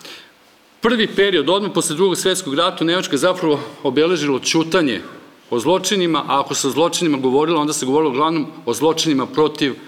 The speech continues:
takozvanog nemačkog naroda. I to je bila glavna priča. Nije bilo snage, nije bilo volje, nije bilo spremnosti. Oni koji su govorili o zločinima su bile zapravo okupacione vlasti. Oni koji su organizovali suđenja su bile okupacione vlasti.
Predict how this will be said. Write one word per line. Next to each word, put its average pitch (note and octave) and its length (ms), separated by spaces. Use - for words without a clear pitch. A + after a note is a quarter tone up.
takozvanog C3 500
nemačkog B2+ 480
naroda. A2 420
I A#2 80
to F#3 180
je F3 60
bila E3+ 480
glavna C#3+ 420
priča. A2+ 360
Nije F3 220
bilo E3 520
snage, D3+ 500
nije D3 180
bilo C#3+ 240
volje, C#3+ 260
nije C#3+ 160
bilo C#3 200
spremnosti. C3 460
Oni D#3+ 180
koji D#3 120
su - 140
govorili D#3+ 440
o F#3+ 40
zločinima F3+ 680
su - 180
bile C#3+ 240
zapravo C3+ 420
okupacione A#2+ 540
vlasti. G2 440
Oni D#3+ 240
koji C#3+ 100
su C3 120
organizovali F3 680
suđenja E3+ 520
su - 160
bile C3 220
okupacione A2+ 560
vlasti. F2 440